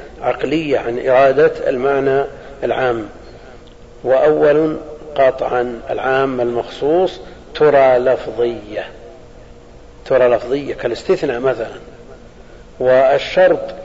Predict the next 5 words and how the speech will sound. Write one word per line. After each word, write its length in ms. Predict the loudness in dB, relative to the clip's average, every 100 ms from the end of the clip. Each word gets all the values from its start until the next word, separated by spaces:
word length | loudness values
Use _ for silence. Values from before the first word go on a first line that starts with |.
| -8
والصفة 640 | 0 0 0 -2 2 2 0 -4 -18 -20 -20 -20 -12 -2
وغير 380 | 4 4 6
ذلك 280 | 6 4 2
من 160 | 2 2
المخصصات، 760 | 2 -2 -4 -4 -8 -6 -8